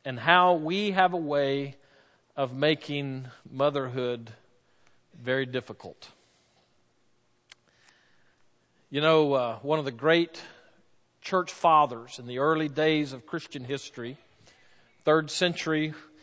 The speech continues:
was a guy by the name of Augustine. And he was one of the first, not the first, but one of the first great theologians in the Christian church. And Augustine was a great thinker and a great mind, but he was not always a great man.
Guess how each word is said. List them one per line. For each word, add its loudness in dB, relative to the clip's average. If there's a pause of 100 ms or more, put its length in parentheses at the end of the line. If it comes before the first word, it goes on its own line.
(200)
was -6
a -8
guy 10
by 4
the 0
name 2
of 2
Augustine. 2 (1160)
And -4
he 4
was -4 (160)
one -2
of -6
the -4
first, 2 (540)
not 2
the 2
first, -2
but -4
one 2
of 0
the -6
first -2 (500)
great 6
theologians 0
in -10
the -14
Christian -8
church. -2 (880)
And 0
Augustine 4
was 4
a -2
great 2
thinker 0
and -2
a -4
great 2
mind, 4
but 2
he -2
was -4
not 6
always 6
a -6
great 0
man. 2